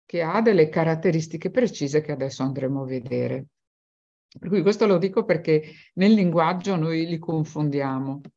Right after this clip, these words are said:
confondiamo coscienza del gruppo e coscienza di gruppo. E, ehm, allora, la, la coscienza di gruppo,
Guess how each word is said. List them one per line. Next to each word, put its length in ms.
confondiamo 800
coscienza 500
del 280
gruppo 380
e 60
coscienza 720
di 380
gruppo. 720
E, 380
ehm, 880
allora, 600
la, 400
la 480
coscienza 580
di 180
gruppo, 840